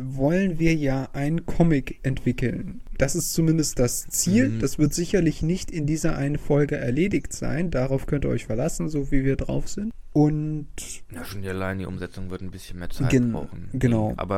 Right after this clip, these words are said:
Speaker 1: Aber wir möchten gerne diesen Podca-, oder diese Podcast-Folge nutzen, um quasi, äh, Informationen und Überlegungen, Brainstorming und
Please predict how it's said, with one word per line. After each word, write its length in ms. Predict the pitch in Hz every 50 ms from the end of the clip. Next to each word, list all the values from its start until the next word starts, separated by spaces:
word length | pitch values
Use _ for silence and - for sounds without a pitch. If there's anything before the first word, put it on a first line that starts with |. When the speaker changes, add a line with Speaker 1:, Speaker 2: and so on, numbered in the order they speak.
| 95 92
Speaker 1:
Aber 340 | 123 117 131 123 123 123 127
wir 140 | 135 131
möchten 480 | 139 139 143 147 156 - - 160 147 135
gerne 340 | 131 127 135 143 147 143 139
diesen 560 | 139 139 135 127 131 131 131 127 131 127 127
Podca-, 580 | - 151 151 151 - - - 147 143 139 131 143
oder 200 | 135 127 123 117
diese 200 | 120 120 127 120
Podcast-Folge 840 | - 165 170 - - - 151 143 - - - - 143 139 139 139 139
nutzen, 380 | 139 135 135 - - 139 131
um 140 | 123 123 120
quasi, 840 | - - - 120 120 123 123 123 123 123 120 123 123 120 120 120 -
äh, 460 | - 120 117 117 117 113 113 113 113 - -
Informationen 1120 | 131 135 139 - 147 139 131 123 - - - - - 170 175 175 170 160 156 156 160 165
und 500 | 165 156 143 135 135 139 135 131 - - -
Überlegungen, 1000 | - 135 131 123 123 147 170 175 160 156 156 156 156 151 147 147 151 147 147 147
Brainstorming 1160 | - 120 123 135 151 160 - - - - 139 135 135 139 139 139 135 135 135 135 139 139 123
und 200 | 120 123 120